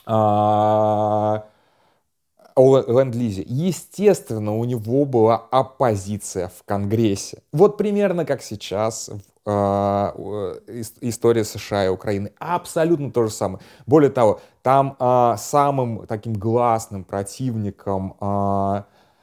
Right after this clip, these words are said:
а, м, а, ленд-лиза и противником, а,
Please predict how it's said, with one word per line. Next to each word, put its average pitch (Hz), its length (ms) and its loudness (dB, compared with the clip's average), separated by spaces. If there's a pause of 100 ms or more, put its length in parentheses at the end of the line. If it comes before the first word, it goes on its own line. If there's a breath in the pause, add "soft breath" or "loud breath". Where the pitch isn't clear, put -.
(320 soft breath)
а, 101 1400 2 (220)
м, 117 420 -8
а, 101 600 -4 (320)
ленд-лиза 127 840 2
и 123 500 -2 (520)
противником, 110 1040 -2
а, 98 380 -2